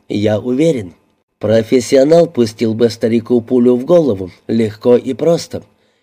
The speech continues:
или засадил бы нож в спину. Но топор... Довольно мерзкая эта штука, топор,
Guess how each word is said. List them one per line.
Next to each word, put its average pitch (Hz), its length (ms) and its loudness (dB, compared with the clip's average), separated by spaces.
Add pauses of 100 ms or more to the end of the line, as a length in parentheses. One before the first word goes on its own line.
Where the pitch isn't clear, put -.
(140)
или 135 220 2
засадил 107 580 -2
бы 107 160 0
нож 110 300 -2
в - 80 -20
спину. 151 500 -4 (440)
Но 110 260 0
топор... 113 580 0 (680)
Довольно 113 540 2
мерзкая 117 500 2
эта 117 200 -2
штука, 113 500 -4
топор, 113 460 -2